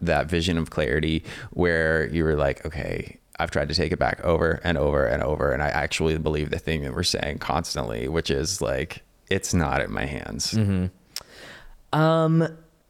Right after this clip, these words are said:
Speaker 2: I, I think,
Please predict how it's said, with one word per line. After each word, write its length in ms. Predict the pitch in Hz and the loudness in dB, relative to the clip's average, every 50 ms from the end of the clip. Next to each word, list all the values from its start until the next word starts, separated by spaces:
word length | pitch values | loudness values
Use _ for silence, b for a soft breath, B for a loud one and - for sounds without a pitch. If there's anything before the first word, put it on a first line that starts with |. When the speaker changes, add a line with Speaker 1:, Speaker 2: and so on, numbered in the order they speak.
| _ _ _ _ _ _ _ _ _ _ _ _ _ _ _ _ _ _ _ _ _ _ _ _ - | _ _ _ _ _ _ _ _ _ _ _ _ _ _ _ _ _ _ _ _ _ _ _ _ -12
Speaker 2:
I, 80 | 78 - _ - - | -12 -12 _ -6 0
I 140 | - 151 165 | 2 4 4
think, 720 | 160 - - - 220 226 233 226 220 - - - - - | 2 2 2 2 4 6 6 4 4 2 -4 -12 -14 -16